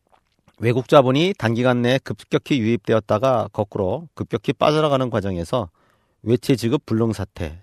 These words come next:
즉 외환 위기를 맞았습니다. 이는 육이오 전쟁 이후 남조선에 있어서는 최대의 국가적인 재난이다, 최대의 국난이라고 불리었습니다. 외환위기 발생 전인 천구백구십사 년에서 구십칠 년에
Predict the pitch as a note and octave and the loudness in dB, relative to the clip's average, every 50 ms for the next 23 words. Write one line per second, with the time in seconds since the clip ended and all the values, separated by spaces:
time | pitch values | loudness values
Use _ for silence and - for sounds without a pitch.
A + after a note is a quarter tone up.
0 | _ - - B2 - _ _ - G2+ F2+ G2 G#2 B2+ C3+ C3 A#2+ G#2+ F#2+ E2+ G2+ | _ -8 -8 -8 -8 _ _ -16 -8 -4 0 2 2 2 2 0 -4 -4 -4 -4
1 | A#2 C#3+ D3 B2 G2 F2 - F2+ - - - F#2 F2+ D#2 - - D#2+ - _ _ | -2 -2 -2 -2 -4 -4 -6 -10 -14 -16 -16 -16 -14 -14 -14 -16 -18 -20 _ _
2 | _ _ _ _ _ _ _ _ _ _ _ _ _ _ _ _ _ _ _ _ | _ _ _ _ _ _ _ _ _ _ _ _ _ _ _ _ _ _ _ _
3 | - A#2 A#2+ C3+ D3 D3 - - G2+ G#2 F2+ F2+ G#2+ A#2 B2 C#3 D3+ D3+ C3+ C3+ | -4 -2 0 0 0 0 -4 -8 -12 -14 -10 -8 -6 -2 0 2 4 4 4 2
4 | C3 A#2+ A2+ B2+ B2+ A#2+ A2 A2 A2+ - - F#2+ F#2 G#2 B2+ C#3 _ _ _ _ | 0 0 0 0 -2 -2 -2 -4 -4 -4 -6 -6 -6 -6 -6 -10 _ _ _ _
5 | _ _ _ - F#2+ G2+ A2 A2 G#2 - A2+ G#2+ G#2 G2+ - F#2 F#2 G#2+ A2 C3+ | _ _ _ -6 -4 -4 -2 -2 -2 -2 -2 -4 -4 -6 -8 -8 -8 -6 -6 -6
6 | C#3 - - - - D3+ C#3+ C#3+ C3 C3 C3+ C3+ C3+ - _ _ _ _ _ _ | -8 -10 -10 -8 -6 -4 -2 0 0 0 -2 -4 -6 -8 _ _ _ _ _ _
7 | _ _ - - - - A2+ G2+ G#2+ A2 A2+ G#2 - - F#2 G2 F#2+ F#2 F2 F2 | _ _ -20 -6 -2 0 0 0 0 -2 -4 -4 -4 -4 -4 -2 -2 -2 -2 -4
8 | E2 C#2+ D#2 F2+ _ _ _ - - C#3 C3 B2+ B2 B2+ B2+ - - G#2+ G#2 A2 | -4 -4 -6 -12 _ _ _ -10 -8 -6 -4 -2 -2 -4 -4 -6 -6 -4 -2 0
9 | A#2 A2 G#2+ G#2 F#2 F#2+ F#2 F#2 A2+ C#3+ D3 - - G#2+ G2+ G2 F#2+ F2 E2 - | 0 0 0 -2 -2 -4 -4 -2 -2 -4 -4 -6 -6 -6 -4 -4 -4 -6 -8 -10
10 | - - E2+ D#2 D2+ C#2+ D#2 - _ _ _ _ _ _ _ _ _ _ _ _ | -14 -16 -14 -14 -16 -18 -18 -20 _ _ _ _ _ _ _ _ _ _ _ _
11 | _ _ _ _ _ _ _ _ _ _ _ _ _ _ _ _ _ - A#2 C#3 | _ _ _ _ _ _ _ _ _ _ _ _ _ _ _ _ _ 0 4 4
12 | D#3 E3 E3+ F3 F3+ E3 - C3+ A#2+ - D#3+ D#3+ D#3 C#3+ C#3+ B2+ B2+ A#2 A2 A#2+ | 6 4 4 2 2 2 2 2 0 2 0 0 0 2 0 2 2 0 0 -2
13 | C3+ - - D3 D3 C#3+ D3 - - A2+ G#2 D3 - - - B2+ B2+ C3 B2+ B2+ | -4 -4 -4 -2 -2 -2 -2 -2 -4 -6 -6 -6 -2 0 2 2 2 2 2 0
14 | B2+ D#3 D3 - - A#2 B2 - - - - D3 D3 C3+ A2 G#2+ A2+ B2 A2+ - | 0 -2 -4 -6 -8 -12 -12 -12 -10 -6 -4 -2 0 0 0 0 0 -2 -2 -4
15 | G2 - | -8 -12